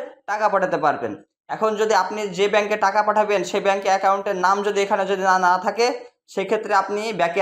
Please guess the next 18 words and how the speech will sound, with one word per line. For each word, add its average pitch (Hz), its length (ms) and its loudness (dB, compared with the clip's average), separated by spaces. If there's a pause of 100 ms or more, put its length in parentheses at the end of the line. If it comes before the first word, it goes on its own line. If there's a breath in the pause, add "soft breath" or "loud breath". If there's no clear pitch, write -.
আসবেন। 143 280 -2 (420)
ব্যাকে 170 240 2
আসার 208 300 2 (100)
পরে 208 200 2 (500)
আপনার 208 320 2 (460)
যে 190 100 2 (100)
ভিসা 190 300 0
কার্ড 202 240 0
বা 196 60 4
ডেবিট 190 320 -2
কার্ড 208 160 2
আছে 208 240 2 (420)
যে 170 80 2 (100)
অ্যাকাউন্টের 196 500 2 (180)
এগেইনস্টে, 196 460 -2 (340)
সেটাতে 185 340 0
ক্লিক 190 340 -4
করবেন। 127 280 0